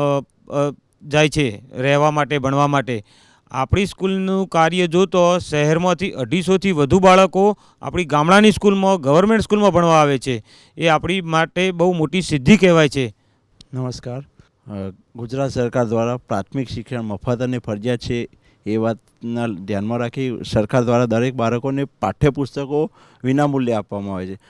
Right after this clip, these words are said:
Speaker 2: પણ એ સાથે આપણા બધાની અથાગ મહેનત અને ગામ લોકોના સાથ સહકારથી આપણી શાળાના દરેક બાળકોને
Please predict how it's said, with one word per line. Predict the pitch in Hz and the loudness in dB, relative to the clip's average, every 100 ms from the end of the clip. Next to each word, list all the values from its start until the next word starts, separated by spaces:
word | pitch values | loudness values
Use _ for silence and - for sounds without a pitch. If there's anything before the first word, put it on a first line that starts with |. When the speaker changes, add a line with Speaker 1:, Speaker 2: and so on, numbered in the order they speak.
| _ - | _ -6
Speaker 2:
પણ | 147 - _ - | -6 -6 _ 0
એ | 175 | 2
સાથે | 180 151 123 117 92 _ _ _ | 4 0 0 -6 -12 _ _ _
આપણા | 117 131 156 160 | -2 2 2 4
બધાની | 156 165 160 | 4 4 2
અથાગ | 143 - 151 139 | 0 0 0 0
મહેનત | 135 147 147 147 | -2 -4 -4 -4
અને | 143 113 | -4 -4
ગામ | 123 147 | -2 -2
લોકોના | 143 143 131 | -2 -4 -6
સાથ | - 135 127 143 | -4 -4 -4 -8
સહકારથી | - 113 113 120 | -6 -8 -4 -2
આપણી | 123 160 170 | -2 -2 -2
શાળાના | 156 143 147 135 | 0 0 0 -2
દરેક | 117 151 151 | -2 -2 0
બાળકોને | 127 127 123 120 | 0 0 -2 -6